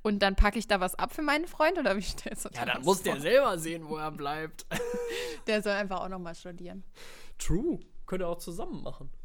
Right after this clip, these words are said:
Speaker 1: Ja, ich würd auch so gerne, wir haben da, äh, gestern Abend tatsächlich auch noch mal drüber geredet, aber das ist auch witzig, dass wir das genau gleich sehen. Wir sind so voll so fifty fifty hin und her gerissen zwischen, hier ist es nice,
Speaker 2: Mhm.
Speaker 1: ne?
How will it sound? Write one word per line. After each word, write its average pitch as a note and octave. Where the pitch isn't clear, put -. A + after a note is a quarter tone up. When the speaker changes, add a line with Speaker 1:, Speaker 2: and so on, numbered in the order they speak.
Speaker 1:
Ja, A#3
ich C4+
würd D4
auch C4+
so A#3+
gerne, B3
wir A3
haben A3
da, G3+
äh, F#3+
gestern G#3
Abend G#3
tatsächlich F#3+
auch G3
noch F#3+
mal F#3+
drüber G3
geredet, G3
aber G3+
das G3+
ist G#3
auch G3+
witzig, G#3
dass F#3+
wir F#3+
das F#3
genau F#3+
gleich G3+
sehen. G3
Wir G3
sind A3+
so A3+
voll B3
so A3
fifty B3
fifty -
hin A3
und G3+
her G#3+
gerissen A#3+
zwischen, G3
hier A3+
ist -
es F#3+
nice, F#3+
Speaker 2:
Mhm. F3
Speaker 1:
ne? A3+